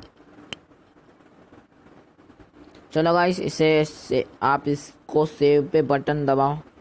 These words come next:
Export watermark। मिलते हैं वीडियो के बाद। Guys हमारा ब-,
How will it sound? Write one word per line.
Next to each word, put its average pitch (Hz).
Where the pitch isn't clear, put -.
Export 143
watermark। 139
मिलते 165
हैं 175
वीडियो 143
के 135
बाद। 135
Guys 156
हमारा 160
ब-, 135